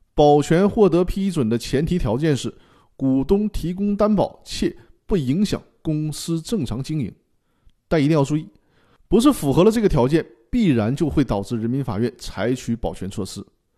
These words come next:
不符合这个前提条件，法院一定不给保全。但是，即便符合了这个条件，法院也不一定给保全。大家懂这个意思了吧？也就是说，在请求公司解散诉讼当中，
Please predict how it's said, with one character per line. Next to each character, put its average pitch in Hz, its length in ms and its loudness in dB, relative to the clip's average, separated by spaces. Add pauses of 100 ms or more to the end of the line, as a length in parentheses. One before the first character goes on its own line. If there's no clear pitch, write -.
(460)
不 294 180 4
符 135 120 0
合 147 140 6
这 165 80 2
个 160 80 4
前 147 160 2
提 156 80 2
条 127 140 2
件， 143 160 0 (240)
法 98 200 -4
院 143 180 -2 (280)
一 127 140 -4
定 202 140 0 (200)
不 180 100 -6
给 110 140 -2
保 - 100 -12
全。 - 120 -16 (600)
但 170 140 4
是， 143 160 -6 (320)
即 208 320 0
便 233 220 6
符 - 260 -4
合 120 140 0
了 160 60 2
这 165 100 0
个 147 80 2
条 101 160 -2
件， 113 140 -2 (320)
法 117 260 -4
院 165 140 2 (180)
也 107 100 -6
不 233 200 -4
一 143 60 0
定 107 140 -4
给 98 100 -8
保 - 120 -14
全。 - 140 -20 (440)
大 127 120 -2
家 139 120 2
懂 107 120 -6
这 113 120 -4
个 117 60 0
意 110 100 0
思 107 120 -10
了 90 60 -8
吧？ 90 180 -10 (640)
也 123 180 0
就 151 60 6
是 147 80 4
说， 156 200 4 (380)
在 160 320 4
请 131 260 0
求 139 160 4
公 175 220 0
司 165 100 0
解 139 160 2
散 147 160 2
诉 147 140 0
讼 143 140 0
当 139 120 2
中， 147 200 0